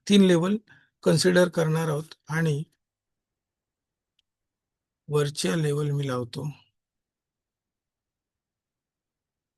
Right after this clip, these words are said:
चौऱ्याऐंशी हजार नऊशे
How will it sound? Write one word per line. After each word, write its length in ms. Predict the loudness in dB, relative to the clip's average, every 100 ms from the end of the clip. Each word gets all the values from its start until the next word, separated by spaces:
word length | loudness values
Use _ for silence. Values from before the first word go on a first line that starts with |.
| _ _ _ _ _ _ _ _
चौऱ्याऐंशी 760 | -4 -2 -2 -2 -6 -8 -12 -16 -20 _ _ _ _ -10
हजार 520 | -6 -4 -4 -6 -8 -14 _ _ _ _ _ _ _ _ _ _ _ _ _ _ _ _ _ _ _ _ _ _ _ _ _ _ _ _ _ _ _ _ _ -10
नऊशे 640 | -4 0 0 -2 -4 -6